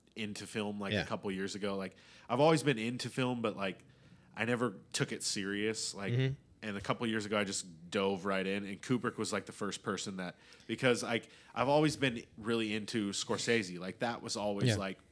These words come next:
Speaker 1: that goes all the way back to high school, just because, like, the movies that I grew up watching
Speaker 2: Mm-hmm.
Speaker 1: were, like, Godfather, Goodfellas, shit like that, because,
Speaker 2: Yeah.
Speaker 1: like, I'm Italian, and those are the movies that my cousins would show me, and, like,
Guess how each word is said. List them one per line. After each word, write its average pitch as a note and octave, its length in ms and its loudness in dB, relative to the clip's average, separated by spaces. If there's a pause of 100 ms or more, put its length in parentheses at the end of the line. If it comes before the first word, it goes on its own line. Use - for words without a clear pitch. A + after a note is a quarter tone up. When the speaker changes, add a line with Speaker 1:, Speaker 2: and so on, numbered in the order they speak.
(420)
Speaker 1:
that B2+ 220 2
goes A#2+ 200 6
all A2+ 100 8
the G#2+ 60 4
way G#2+ 100 4
back F#2+ 200 2
to F#2 80 -8
high F#2 140 -2
school, E2+ 240 -8
just F2+ 200 -8
because, G2 460 0
like, F#2+ 140 -4 (1400)
the A2 100 -4
movies B2+ 280 2
that A#2+ 120 6
I G#2 160 4
grew G#2+ 340 2
up G#2 160 2
watching F#2+ 560 -2
Speaker 2:
Mm-hmm. A#2+ 200 2 (440)
Speaker 1:
were, F#2+ 380 0 (140)
like, F#2+ 180 -8 (120)
Godfather, G2+ 540 2
Goodfellas, F#2+ 460 0
shit - 180 -2
like F#2+ 180 -8
that, F2+ 220 -4 (320)
because, A#2 320 2
Speaker 2:
Yeah. F2 160 0
Speaker 1:
like, G#2+ 260 -2
I'm G#2+ 140 0
Italian, G2+ 680 4
and F2+ 360 -4
those G2+ 200 2
are A#2 40 -2
the G#2+ 80 0
movies G2 320 -2
that F#2+ 280 0
my F#2 100 -2
cousins G2+ 460 0
would G#2 120 -6
show F#2 300 0
me, F2+ 320 -6
and, F2 220 -8
like, F2 180 -6